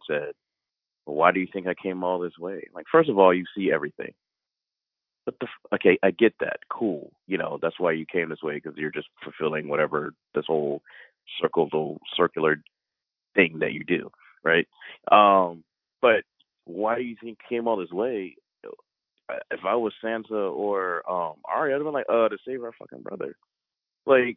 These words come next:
what do you mean, "Why you came all this way"? You trying to be king? You, you, we coulda, <laughs>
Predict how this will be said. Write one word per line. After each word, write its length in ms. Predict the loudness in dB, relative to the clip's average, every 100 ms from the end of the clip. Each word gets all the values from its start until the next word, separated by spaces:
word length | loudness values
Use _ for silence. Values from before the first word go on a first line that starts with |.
| _
what 240 | -8 -2 -2
do 60 |
you 80 | -2
mean, 240 | -2 -2
"Why 120 | -2 -2
you 140 | -4
came 260 | -6 -6 -6
all 80 |
this 160 | -8 -10
way"? 220 | -10 -10 -14
You 80 | -8
trying 180 | -4
to 40 | -4
be 140 | -6
king? 400 | -6 -4 -4 -10 -18 _
You, 140 | -10 -10 -6
you, 80 | -4
we 120 | 0
coulda, 220 | 4 4 2 _ _ -20 -20 -20
<laughs> 0 | -6